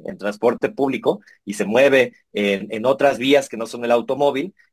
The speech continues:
Y tam-, también, digo, también está todo el tema de la bicicleta, incluso caminar.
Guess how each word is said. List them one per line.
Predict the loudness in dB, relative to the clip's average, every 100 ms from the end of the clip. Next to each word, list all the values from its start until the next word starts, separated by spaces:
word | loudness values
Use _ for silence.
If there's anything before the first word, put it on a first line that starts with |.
| _
Y | -14 -10 -6
tam-, | -6 -6 -6
también, | -6 2
digo, | 2
también | 2 0
está | -2 0
todo | 0
el | 0
tema | -2
de | -2
la | -2
bicicleta, | -6 -10 -2 0 0
incluso | -6 -8 -6
caminar. | -4 0 0